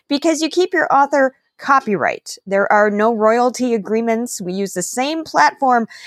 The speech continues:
and software that traditional and digital publishing companies use. And all of it's done for you at a fraction of the price. That's because we've chopped the overhead cost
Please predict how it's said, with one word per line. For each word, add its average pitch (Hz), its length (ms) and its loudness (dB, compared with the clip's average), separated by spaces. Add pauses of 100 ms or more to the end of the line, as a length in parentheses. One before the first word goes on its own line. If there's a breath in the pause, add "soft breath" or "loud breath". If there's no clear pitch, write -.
and 254 200 0
software 254 640 0
that 185 260 0
traditional 233 600 -2
and 208 160 -4
digital 208 460 0 (200 soft breath)
publishing 277 480 0
companies 240 460 -2
use. 220 380 0 (920)
And 202 240 -4
all 247 240 2
of 262 60 0
it's 233 180 -4
done 208 220 -2
for 226 100 -2
you 180 340 0
at 175 80 -8
a 165 40 -10
fraction 170 720 -6 (360)
of 175 280 4 (400)
the 175 180 0
price. 165 560 0
That's 202 220 -2
because 202 260 -4
we've 190 160 -4
chopped 240 340 0
the 233 100 2
overhead 233 400 0
cost 247 460 0